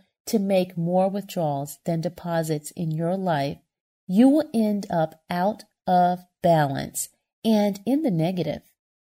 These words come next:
You have to maintain your balance. And this leads me to my next one.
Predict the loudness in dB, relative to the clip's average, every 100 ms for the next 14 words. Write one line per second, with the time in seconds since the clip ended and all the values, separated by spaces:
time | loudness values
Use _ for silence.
0 | _ 0 0 -2 -4 0 2 2 2 0
1 | -2 -2 -2 -4 -2 -2 -2 -6 -10 -16
2 | -16 _ _ _ _ -2 0 0 2 0
3 | 0 0 0 -2 -6 -4 -2 -2 -2 -4
4 | -6 -8 -8 -8 -8